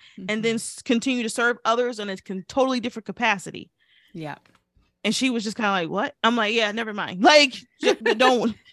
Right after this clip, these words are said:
Speaker 1: It
Speaker 2: don't
Speaker 1: is a
Speaker 2: worry
Speaker 1: different
Speaker 2: about it." But
Speaker 1: language.
Speaker 2: I know that that shift is like, I'm being sucked into this vacuum,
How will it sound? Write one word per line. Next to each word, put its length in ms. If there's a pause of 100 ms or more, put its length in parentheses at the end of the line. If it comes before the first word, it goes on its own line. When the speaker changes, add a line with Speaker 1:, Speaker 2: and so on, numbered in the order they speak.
(160)
Speaker 1:
It 100
Speaker 2:
don't 160
Speaker 1:
is 140
a 20
Speaker 2:
worry 200
Speaker 1:
different 180
Speaker 2:
about 160
it." 120
But 120
Speaker 1:
language. 20
Speaker 2:
I 140
know 680
that 180
that 160
shift 420
is 140
like, 280 (220)
I'm 140
being 300 (340)
sucked 840 (100)
into 240
this 200
vacuum, 720